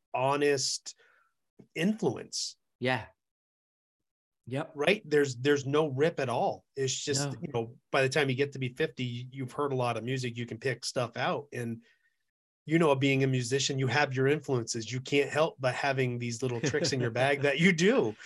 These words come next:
Speaker 2: Yeah.
Speaker 1: Uh, but this was a really great song.
Speaker 2: Well, I think
Speaker 1: I'm,
Speaker 2: one of the
Speaker 1: I'm really
Speaker 2: things
Speaker 1: glad you brought it.
Speaker 2: Yeah, well, I think one of the things when you talk about the tricks you do is we're not hearing the tropes as much in the new music that's
Speaker 1: Nope.
Speaker 2: coming along.
Speaker 1: You're
Speaker 2: And
Speaker 1: right.
Speaker 2: that, that's what it is. That's,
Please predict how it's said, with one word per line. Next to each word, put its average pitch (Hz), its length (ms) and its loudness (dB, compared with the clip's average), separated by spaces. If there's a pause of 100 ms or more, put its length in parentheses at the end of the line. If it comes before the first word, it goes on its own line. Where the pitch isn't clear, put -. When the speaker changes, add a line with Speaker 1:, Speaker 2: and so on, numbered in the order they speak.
(300)
Speaker 2:
Yeah. 135 200 10
Speaker 1:
Uh, - 20 8
but 131 160 2
this 160 180 0
was 135 160 2
a 120 40 2
really 120 380 2
great 113 280 -8
song. 107 280 -10 (220)
Speaker 2:
Well, 226 120 4
I 233 40 6
think 277 200 2
Speaker 1:
I'm, 285 40 0
Speaker 2:
one 285 120 6
of 262 160 8
the 151 60 -2
Speaker 1:
I'm 156 60 4
really 156 220 8
Speaker 2:
things 127 40 0
Speaker 1:
glad 127 240 6
you 123 60 0
brought 117 280 0
it. 110 100 -8 (460)
Speaker 2:
Yeah, 247 220 0
well, 233 100 4
I 208 60 6
think 247 180 2
one 254 120 4
of 226 40 2
the 214 80 4
things 208 320 0
when 175 80 -2
you 165 60 -4
talk 170 180 -2
about 170 160 -2
the 143 60 -8
tricks - 320 -4
you 135 80 0
do 143 340 2 (380)
is 156 140 2
we're 170 120 2
not 196 300 2
hearing 190 480 -2 (140)
the 165 80 -4
tropes - 720 -4
as 127 140 -8
much - 480 -8 (380)
in 156 180 -2
the 139 60 0
new 139 160 0
music 123 300 -2
that's 151 160 6
Speaker 1:
Nope. 214 80 -4
Speaker 2:
coming 123 180 -6
along. 107 380 -6 (360)
Speaker 1:
You're 139 160 4
Speaker 2:
And 131 60 4
Speaker 1:
right. 143 120 6
Speaker 2:
that, - 320 0
that's 170 400 0
what 185 180 -2
it 156 140 -4
is. 170 220 2
That's, 160 420 -4